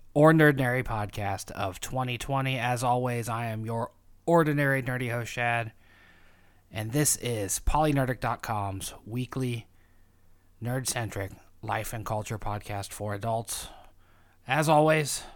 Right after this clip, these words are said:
I'd like to remind you that I say for adults because sometimes when I get passionate about something, when I get excited,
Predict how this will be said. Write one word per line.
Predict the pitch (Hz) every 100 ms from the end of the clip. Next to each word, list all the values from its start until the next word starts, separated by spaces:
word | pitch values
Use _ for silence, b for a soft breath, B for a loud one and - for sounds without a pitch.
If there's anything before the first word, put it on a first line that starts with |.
| B B B B -
I'd | 92
like | -
to | 127
remind | 131 143 135
you | 139
that | 135
I | 135 131
say | 143
for | 135 160 165
adults | 147 120 107 -
because | 113 117 113 113 107
sometimes | 123 120 123 120 123 120 - b b b b b b _
when | 123 135 139
I | 143 151
get | 156 -
passionate | 139 131 - 131
about | 120 127 123
something, | 131 123 131
when | 123 117
I |
get | 135
excited, | 139 - 139 127 120 110